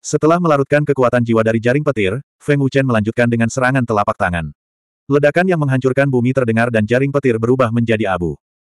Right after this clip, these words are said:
Engah, engah, engah. Jaring petir rusak dan energi mengerikan mengguncang Suli dan yang lainnya hingga mereka memuntahkan darah. Cedera yang baru saja mereka pulihkan langsung memburuk.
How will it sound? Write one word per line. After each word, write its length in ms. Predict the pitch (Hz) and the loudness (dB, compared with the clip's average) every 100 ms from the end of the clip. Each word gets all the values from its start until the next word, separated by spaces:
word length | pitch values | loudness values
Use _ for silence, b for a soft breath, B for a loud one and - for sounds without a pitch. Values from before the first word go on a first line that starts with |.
| _ _ | _ _
Engah, 400 | - 151 123 92 - _ | -2 -2 -2 -6 -14 _
engah, 400 | 151 156 104 95 _ - | -2 -2 -2 -6 _ -4
engah. 320 | 151 143 92 - _ _ _ _ | -2 0 -4 -10 _ _ _ _
Jaring 320 | - 127 147 180 | -6 0 2 2
petir 240 | 175 156 | 2 2
rusak 240 | 139 147 | 2 0
dan 160 | 147 135 | 0 0
energi 320 | 120 117 117 | 0 0 0
mengerikan 400 | 139 117 110 120 | 0 0 0 0
mengguncang 400 | 117 113 123 123 | 0 0 0 -2
Suli 320 | - 156 147 | 0 0 0
dan 240 | 123 104 117 | 0 0 0
yang 80 | 117 | 0
lainnya 320 | 113 127 117 | 0 0 -2
hingga 320 | 113 117 113 | -2 0 0
mereka 320 | 113 123 110 | 0 0 0
memuntahkan 480 | 104 113 117 117 113 | 0 0 -2 -2 0
darah. 320 | 95 82 76 _ _ _ _ _ - | 0 -2 -8 _ _ _ _ _ -4
Cedera 320 | 160 151 160 | 0 2 2
yang 160 | 175 151 | 2 2
baru 160 | 135 | 0
saja 240 | 135 127 135 | 0 0 0
mereka 320 | 123 110 117 | 0 -2 0
pulihkan 320 | 123 127 131 113 | -2 0 0 0
langsung 400 | 131 139 139 113 | 0 -2 -2 -2
memburuk. 320 | 98 95 82 | 0 -2 -4